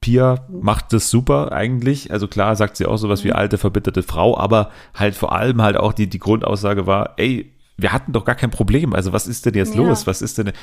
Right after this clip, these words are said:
Speaker 1: ich hab dir
Speaker 2: Mhm.
Speaker 1: nichts getan. Was geht hier ab?" So, <laughs> also, also
Speaker 2: Ja.
Speaker 1: was, in was für ein Rage-Modus bist du gerade?
Speaker 2: <laughs> Ja, ich fand's auch eigentlich, ich fand's auch cool. Sie ist dann ja halt rein und dann zu Zico und dann hatte sie ihm gesagt, was, was, äh, Claudia gesagt hat.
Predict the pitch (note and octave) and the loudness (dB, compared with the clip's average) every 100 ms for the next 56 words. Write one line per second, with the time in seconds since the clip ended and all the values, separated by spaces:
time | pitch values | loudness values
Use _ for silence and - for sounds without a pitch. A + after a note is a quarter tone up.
0 | - G#2+ A#2 A2 A2+ - - G2 G2+ C3 | -4 -2 0 0 0 -4 -4 0 0 0
1 | D#3+ - - - G2 - - A2+ - - | -6 -14 -20 -8 -6 -2 -2 0 -2 -4
2 | - F#2 E2+ - - - A#2+ G#2+ A2 G#2+ | -4 2 4 4 4 2 0 2 2 0
3 | - - C#4+ G#3 G#3+ A3+ B3 - - - | -2 -6 0 2 4 2 2 -2 -4 -4
4 | G2+ A2 C3 G2+ A2 C3+ A2+ A#2+ A2 - | -2 0 2 4 4 2 2 4 2 0
5 | D3+ - B2+ D#2 D#2 D#2+ - - - - | 0 -2 -2 -4 -4 -6 -10 -16 -4 2
6 | C4+ - - G#3+ - C4 - A3+ - G#3 | 2 0 -14 -10 -2 -2 0 -4 -2 -2
7 | A3+ A#3 A#3 - F#3+ B3 C4 A#3 _ B3 | -2 -4 -6 -10 -6 -4 -4 -6 _ -2
8 | B3 B3 - - - G3 - G#3+ G3 F#3+ | -2 -2 -10 -18 -8 -6 -4 -2 -2 -2
9 | F3 F3+ G#3+ B3 C4 G3+ F#3+ F#3+ F#3 F#3+ | -2 0 0 2 0 -2 -6 -6 -6 -8
10 | F#3 - C4+ C4+ C#4 B3 G#3 G3+ - F#3 | -12 -6 -4 0 -2 -2 -6 -10 -8 -6
11 | G3 G3 F#3+ F3+ F3+ F#3 A#3+ G#3 G3+ - | -6 -6 -6 -6 -4 -2 -4 -6 -14 -14
12 | - F#3 - - F3 E3+ A#3+ C#4+ C4+ B3 | -10 -10 -10 -8 -6 0 0 2 0 -2
13 | A3+ A3+ - A#3 | -4 -8 -8 -10